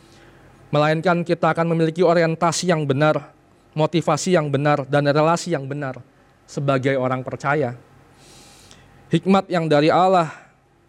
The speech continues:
adalah vaksin bagi kehidupan yang diperhadapkan dengan kesulitan dan kebodohan di tengah-tengah dunia pada saat ini. Saya berdoa bahwa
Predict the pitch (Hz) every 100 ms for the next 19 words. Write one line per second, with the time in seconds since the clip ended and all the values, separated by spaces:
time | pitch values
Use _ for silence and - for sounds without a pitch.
0 | _ _ - 160 156 156 - 185 - 196
1 | 165 143 143 151 147 139 143 156 147 143
2 | 139 - - 143 143 147 - 143 131 135
3 | 131 139 160 147 147 131 131 - - _
4 | - - - - 135 135 131 131 127 131
5 | 123 123 117 - _ _ _ - 135 139
6 | 131 123 127 123 123 120 120 120 117 110
7 | - 117 - 120 120 127 _ _ - -
8 | - - - - - - - - - 160
9 | 156 156 143 156 165 143 135 139